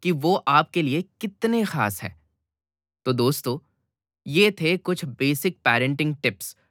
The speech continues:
जो आपको अपने बच्चों की परवरिश में मदद कर सकते हैं। याद रखिए, पेरेंटिंग एक लंबी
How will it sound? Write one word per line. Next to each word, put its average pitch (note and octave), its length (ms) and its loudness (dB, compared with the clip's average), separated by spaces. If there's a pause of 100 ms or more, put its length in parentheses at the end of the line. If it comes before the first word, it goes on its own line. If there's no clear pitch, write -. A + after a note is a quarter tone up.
(120)
जो E3 120 0
आपको F3 480 2
अपने D#3+ 360 0
बच्चों C#3 380 -2
की F#3 120 -6
परवरिश B2 540 -2
में D#3 80 2
मदद B2 360 2
कर A2+ 120 -2
सकते G#2 360 -8
हैं। G#2 160 -10 (580)
याद F3 300 4
रखिए, G#2+ 360 -4 (440)
पेरेंटिंग F3+ 640 2
एक F#3 140 -2
लंबी B2+ 480 0